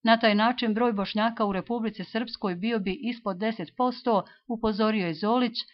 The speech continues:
kazavši da nigdje u svijetu popis nije politička stvar, a da je to kod nas nametnula Republika Srpska. U Srebrenici je obilježena dvadeset treća godišnjica zločina nad bošnjačkim civilima,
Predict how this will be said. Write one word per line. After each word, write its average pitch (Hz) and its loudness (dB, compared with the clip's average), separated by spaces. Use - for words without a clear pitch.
kazavši 233 2
da 185 0
nigdje 226 0
u 233 -2
svijetu 233 -4
popis 226 -2
nije 226 -2
politička 220 -2
stvar, 214 2
a 269 2
da 247 2
je 214 2
to 233 2
kod 214 0
nas 190 -2
nametnula 220 0
Republika 180 -6
Srpska. 170 -2
U 202 2
Srebrenici 214 0
je 208 4
obilježena 220 2
dvadeset 220 -2
treća 233 0
godišnjica 208 -2
zločina 226 -2
nad 190 -2
bošnjačkim 208 -4
civilima, 208 -2